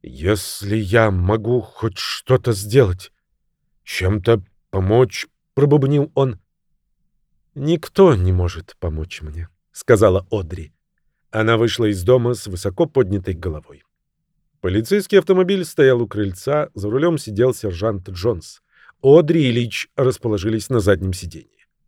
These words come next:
«Красивый выход», одобрительно пробормотал Тед Латимер. Невиль в ярости повернулся к нему. Массивная фигура суперинтенданта Батла проворно вклинилась между ними.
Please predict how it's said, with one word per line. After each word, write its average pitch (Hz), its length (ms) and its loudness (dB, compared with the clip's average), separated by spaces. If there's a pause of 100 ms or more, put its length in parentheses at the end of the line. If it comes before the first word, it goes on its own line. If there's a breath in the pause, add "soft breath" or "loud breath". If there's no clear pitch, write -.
(1120)
«Красивый 92 1040 0
выход», 82 460 -6 (320)
одобрительно 95 680 0
пробормотал 98 600 0
Тед 92 420 -4
Латимер. - 640 -4 (1040)
Невиль 170 580 2
в 156 60 -2
ярости 147 540 2
повернулся 143 580 -2
к - 80 -18
нему. 92 340 -6
Массивная 104 680 0
фигура 120 400 2
суперинтенданта 123 960 0
Батла 131 420 2
проворно 113 560 0
вклинилась 107 540 -4
между 120 340 0
ними. 107 320 -4